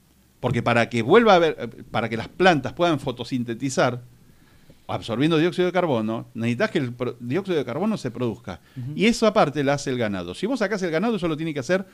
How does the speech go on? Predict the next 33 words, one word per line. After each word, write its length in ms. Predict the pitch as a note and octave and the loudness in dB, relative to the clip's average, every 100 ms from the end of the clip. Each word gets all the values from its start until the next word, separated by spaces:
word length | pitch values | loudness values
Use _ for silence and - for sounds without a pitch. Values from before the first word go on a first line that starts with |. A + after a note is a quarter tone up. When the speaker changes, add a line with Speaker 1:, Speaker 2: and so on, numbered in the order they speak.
| - - | -16 -2
Speaker 1:
un 140 | D#3+ | 2
animal 320 | D#3+ C#3+ D3 | 2 4 2
salvaje. 500 | C#3 A#2+ G#2 - - - | 0 0 0 -4 -12 -12
Un 240 | G2+ G2+ | -8 -4
ñu, 460 | C3 F#3+ F#3+ F#3 F#3 _ _ _ _ - | -2 2 4 2 0 _ _ _ _ -6
un 260 | A2 A#2+ | -2 2
búfalo, 680 | F#3+ G#3+ E3+ - D#3 D3 C#3 | 6 8 6 6 4 4 -2
lo 280 | - B2+ B2+ | -2 2 2
que 100 | B2 | 0
sea, 360 | A#2+ A2 G2 F2 | -4 -2 -2 -2
una 240 | A#2 A2 | -2 -2
cebra. 600 | - G#3 F#3+ D3+ D3 D3 _ _ _ _ _ _ | 2 4 6 4 0 -2 _ _ _ _ _ _
Si 200 | - G3+ | -2 4
no 100 | C#4 | 6
lo, 240 | D#4 A3+ C#3 | 6 4 2
si 160 | - | -2
vos 160 | E3 C4 | 0 2
sacás 440 | A3 D3 A#2 - - - _ - | 0 0 -2 -4 -14 -20 _ -6
el 120 | C#3 D3 | -2 0
ganado 300 | F#3 G#3+ F#3 | 2 2 4
doméstico 420 | D#3 A#2+ A#2+ G#2+ | 2 0 -2 -6
y 40 | |
sacás 360 | F#2 A2 A3+ A3+ | -4 -4 -4 -2
el 120 | D#3 | 0
ganado 320 | B2 D#3+ E3+ | 2 2 2
salvaje 400 | A#2+ B2+ A2 G#2 | 0 -2 -2 -4
para 260 | - G#2+ G#2 | -8 -6 -6
que 120 | A2 | -4
no 80 | F3+ | -4
se 120 | A3+ | -2
produzca 260 | C#3+ D3+ D3 | -2 -2 -4
ese 140 | C3+ | -4
metano, 440 | B2 G#2 F2+ F2+ | -4 -6 -8 -10